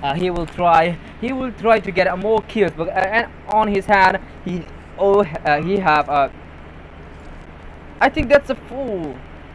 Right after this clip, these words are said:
that's a full, full skin. Oh my god, I like that. I want that.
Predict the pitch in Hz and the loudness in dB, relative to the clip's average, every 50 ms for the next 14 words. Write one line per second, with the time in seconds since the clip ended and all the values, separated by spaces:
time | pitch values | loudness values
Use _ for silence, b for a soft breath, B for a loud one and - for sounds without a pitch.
0 | - - 180 - 254 254 - - - - - - - 247 254 240 247 233 - - | -18 -10 -2 -2 -2 -2 -2 -6 -14 -16 -16 -12 -10 -6 -6 -4 -6 -6 -8 -12
1 | - - - - 226 233 240 226 - - - 233 214 185 147 120 - - - - | -16 -16 -14 -10 -6 -6 -6 -6 -6 -6 -4 -2 -2 -2 -2 -6 -10 -14 -20 -20
2 | - - - - 175 175 160 151 165 170 170 170 165 160 160 175 180 180 156 160 | -20 -18 -16 -12 -10 -10 -8 0 4 6 6 6 6 6 6 4 2 0 2 4
3 | 160 165 170 165 - - - - - - - - - - - - - - - - | 6 6 6 4 0 -10 -18 -20 -20 -20 -20 -20 -20 -20 -20 -20 -20 -20 -20 -20
4 | - - - - - - - - 170 196 208 208 190 170 151 143 143 | -20 -20 -20 -18 -18 -12 -6 -4 -2 -2 -2 -2 0 2 2 2 2